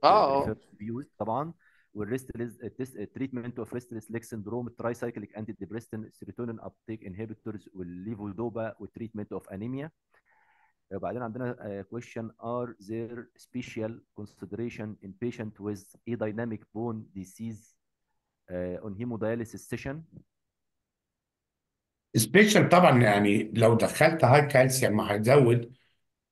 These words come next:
Speaker 3: الايوديناميك بون ديزيز باي مور سبريشن اوف باراثايرويد هرمون يعني. ال-،
Speaker 1: زي ما
Speaker 3: ال-،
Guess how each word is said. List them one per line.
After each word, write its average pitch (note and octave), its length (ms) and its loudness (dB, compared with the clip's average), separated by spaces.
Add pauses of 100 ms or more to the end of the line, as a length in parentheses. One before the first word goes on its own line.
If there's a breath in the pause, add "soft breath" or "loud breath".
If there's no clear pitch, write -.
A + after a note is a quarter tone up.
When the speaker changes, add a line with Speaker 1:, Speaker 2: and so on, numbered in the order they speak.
(220)
Speaker 3:
الايوديناميك B2+ 680 8
بون B2+ 220 8
ديزيز B2+ 280 8
باي A#2+ 200 8
مور D3 180 8
سبريشن B2+ 520 4
اوف - 180 -4
باراثايرويد A#2 500 6
هرمون G#2 440 6
يعني. D#2+ 200 -6 (580)
ال-، B2 360 8
Speaker 1:
زي - 60 8
ما - 80 10
Speaker 3:
ال-، C3 200 10